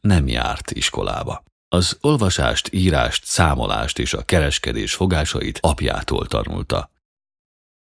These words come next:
A kereskedelmet a keresztény hagyomány kezdettől fogva tartózkodással, sőt, gyanakvással nézte, mivel hasznot húz valamiből, amihez nem ad hozzá semmit.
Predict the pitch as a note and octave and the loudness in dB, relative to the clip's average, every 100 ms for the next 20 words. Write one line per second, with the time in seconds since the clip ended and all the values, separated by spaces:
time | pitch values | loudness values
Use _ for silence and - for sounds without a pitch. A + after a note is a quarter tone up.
0 | _ - F#2 F3+ E3 C#3+ A#2 A2+ G2+ F#2+ | _ 0 2 2 2 2 2 4 4 4
1 | G2+ F#2 B2 F#2+ - E2+ E2 E2 D#2+ D#2 | 4 2 2 2 2 0 2 2 2 2
2 | D2 D2+ G#2+ F#2 E2 D2+ C#2+ C#2+ D#2+ D2 | 2 2 4 4 2 0 0 0 0 0
3 | C#2 B1+ - G2 D#2+ C2 B1+ - A#1 A1+ | 0 0 4 4 4 0 -2 -2 0 0
4 | G#1+ - A#1+ A#1+ - C#2 - F#2+ D2 - | 0 -2 0 0 0 0 4 4 4 0
5 | - - - - - G#1+ A1 - - - | -2 -2 -2 -2 -4 -4 -4 -4 0 2
6 | F2 E2+ E2 - C3+ C3 G#2+ F2+ - D#2+ | 2 4 0 2 2 2 2 0 0 0
7 | D2+ F#2+ F#2+ D#2 D2 D2 D#2 D#2+ D2+ G2+ | 2 4 4 4 2 2 2 4 2 4
8 | G2+ F#2 G2 G2 G2+ D2+ C2+ - D#2 C#2 | 4 6 4 2 2 4 2 2 0 2
9 | C#2 C2 - - - - - | 0 2 0 -2 -6 -8 -8